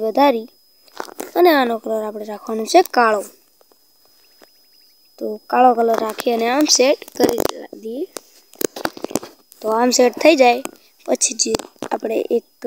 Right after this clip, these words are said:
બેકગ્રાઉન્ડમાં જે છે એને આપણે ફરીથી એક વખત copy કરીએ અને કાંઈક અહીં set કરી અને ફરીથી આપણે એને એક વખત send to back કરીએ. આપણે ફરીથી નહીં પણ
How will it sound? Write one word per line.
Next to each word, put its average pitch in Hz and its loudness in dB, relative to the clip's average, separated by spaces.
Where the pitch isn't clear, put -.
બેકગ્રાઉન્ડમાં 226 2
જે 233 2
છે 294 8
એને 226 -2
આપણે 220 -6
ફરીથી 262 2
એક - -16
વખત 285 0
copy 226 0
કરીએ 220 -2
અને 214 -6
કાંઈક 226 -8
અહીં 240 2
set 262 4
કરી 302 6
અને 233 -2
ફરીથી - -8
આપણે 220 -4
એને 220 -6
એક 220 -10
વખત 240 -2
send 247 0
to 240 0
back 214 -4
કરીએ. 247 -2
આપણે 220 -8
ફરીથી 247 -2
નહીં 311 2
પણ 226 -2